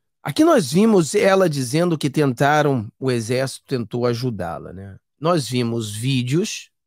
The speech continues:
do Dias, o Sombra do Lula, abrindo portas, dando água, fazendo algumas coisas. Toda a narrativa, ela vem em cima. Olha só, vamos entender o jogo.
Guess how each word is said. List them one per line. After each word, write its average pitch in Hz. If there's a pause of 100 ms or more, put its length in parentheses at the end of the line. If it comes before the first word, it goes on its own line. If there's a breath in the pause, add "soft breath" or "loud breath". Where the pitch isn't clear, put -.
(320)
do 143
Dias, 120
o 127
Sombra 135
do 117
Lula, 110 (460)
abrindo 117
portas, 127
dando 113
água, 120 (380)
fazendo 185
algumas 160
coisas. - (480)
Toda 330
a -
narrativa, 170 (100)
ela 143
vem 143
em 131
cima. 151 (560)
Olha 170
só, 101
vamos 135
entender 220 (160)
o 233
jogo. 123